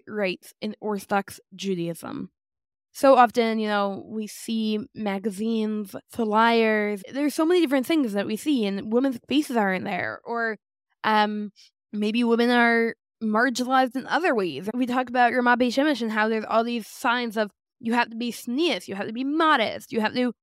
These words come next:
look a certain way. And, and it's really not okay. It's not okay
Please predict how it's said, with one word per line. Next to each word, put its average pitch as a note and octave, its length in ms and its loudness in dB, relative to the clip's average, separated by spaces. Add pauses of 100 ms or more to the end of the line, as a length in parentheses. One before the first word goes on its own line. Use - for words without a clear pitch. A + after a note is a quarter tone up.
(280)
look D4+ 180 -2
a D#4+ 60 0
certain C4+ 300 0
way. A3 360 0
And, G#3 180 -4 (340)
and B3 360 -6 (500)
it's C#4 180 -4
really D#4+ 500 2 (200)
not B3 380 2
okay. - 560 -6
It's - 180 -12
not A#3 280 0
okay A#3 720 0